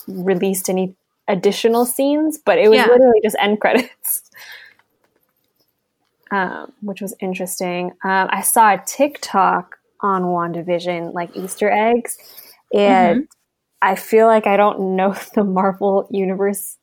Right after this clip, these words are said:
Speaker 1: enough to, like, make the connection, but they said something about how, I forget which episode, whichever, maybe both of them, where you kind of see that someone's watching them through a screen,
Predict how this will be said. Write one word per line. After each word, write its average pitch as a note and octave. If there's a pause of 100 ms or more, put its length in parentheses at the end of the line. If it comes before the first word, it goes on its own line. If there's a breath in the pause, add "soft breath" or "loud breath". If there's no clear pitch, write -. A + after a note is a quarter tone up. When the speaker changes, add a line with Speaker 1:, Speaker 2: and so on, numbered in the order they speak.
Speaker 1:
enough F#3
to, G#3
like, F3+
make F3+
the -
connection, A#3
but A3+
they A#3
said B3
something B3+
about G3+ (520 loud breath)
how, F#3 (1000)
I A3
forget B3+
which A#3
episode, F#3
whichever, C4+
maybe A3
both F#3
of -
them, E3+
where G3+
you G3
kind G#3+
of G3
see F#3+
that -
someone's F3
watching F3
them F#3
through F3
a -
screen, F3+